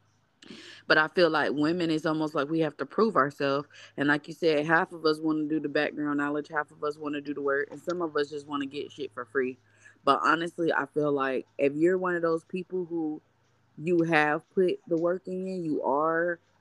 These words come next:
a go-getter, then you're gonna reap the benefit of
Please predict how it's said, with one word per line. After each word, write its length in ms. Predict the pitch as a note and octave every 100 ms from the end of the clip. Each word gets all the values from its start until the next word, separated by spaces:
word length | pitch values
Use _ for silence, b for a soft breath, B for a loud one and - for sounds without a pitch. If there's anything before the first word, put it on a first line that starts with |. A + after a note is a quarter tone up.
| _ _ _ _ _ D3
a 100 | D3
go-getter, 840 | D3+ D#3 E3 D#3+ F3 G3 G#3 G3+ -
then 160 | D#3 D#3
you're 100 | F3
gonna 240 | F3 D3
reap 240 | C#3+ D#3 -
the 80 | C#3+
benefit 560 | D#3 D3 - C3 B2 -
of 260 | C3+ C3